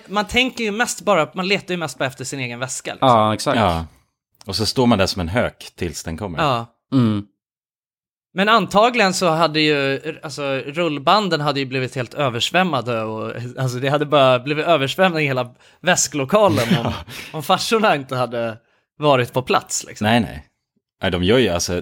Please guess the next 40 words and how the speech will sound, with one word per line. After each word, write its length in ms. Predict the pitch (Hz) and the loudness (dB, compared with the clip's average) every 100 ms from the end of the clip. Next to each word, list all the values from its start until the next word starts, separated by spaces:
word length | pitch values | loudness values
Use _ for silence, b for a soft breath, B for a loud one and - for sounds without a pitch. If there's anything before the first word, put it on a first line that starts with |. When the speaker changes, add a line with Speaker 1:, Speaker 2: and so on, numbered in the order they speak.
| - | -2
Speaker 3:
ja, 220 | 110 120 | 0 0
nej, 120 | 120 | 0
men 100 | 117 | 0
återigen, 400 | 127 - 127 101 | -2 -2 -2 0
bara 80 | 90 | -2
ett 140 | 90 | -4
viktigt 360 | 95 - 120 107 | -6 -6 -8 -6
jävla 160 | 87 82 | -4 -2
jobb 280 | 104 71 - | -6 -8 -18
som 320 | - 82 80 - _ | -16 -14 -14 -16 _
Speaker 1:
Ja, 260 | 196 - 165 | 0 2 2
ja, 260 | 120 120 | 0 0
ja, 200 | 165 185 | 0 2
exakt. 380 | 165 208 135 - | 0 -2 -2 -2
Så 100 | 196 | -2
de 140 | 202 | -2
fan 220 | 185 240 185 | 0 2 2
inte 140 | - | -2
får 120 | 175 | -4
någon 300 | 170 240 208 | -2 -2 -4
cred 160 | 151 254 | -2 0
Speaker 3:
Nej. 220 | 113 113 | 2 0
Speaker 1:
för. 180 | 117 87 _ _ _ _ _ | -6 -14 _ _ _ _ _
Så 160 | - 240 | -4 0
vi 200 | 208 208 | 0 2
känner 240 | 247 269 | 2 2
inte 140 | - 190 | 2 0
ens 180 | - | 0
till 300 | - 320 220 | -4 -2 -2
det 80 | 127 | -6
här. 160 | 120 92 | -8 -6
Speaker 3:
Nej. 360 | 113 113 123 110 _ _ _ _ _ _ | -2 -2 -2 -8 _ _ _ _ _ _
Fan, 140 | 113 98 | -8 -2
vad 180 | 90 87 | -2 -2
hemskt. 260 | 143 80 | -8 -6
Speaker 1:
Det 80 | 196 | -4
är 40 | |
så 120 | 196 262 | 0 2
jävla 260 | 226 202 | 4 4
otacksamma. 640 | 214 165 170 - 262 208 | 0 -2 -4 -2 -6 -6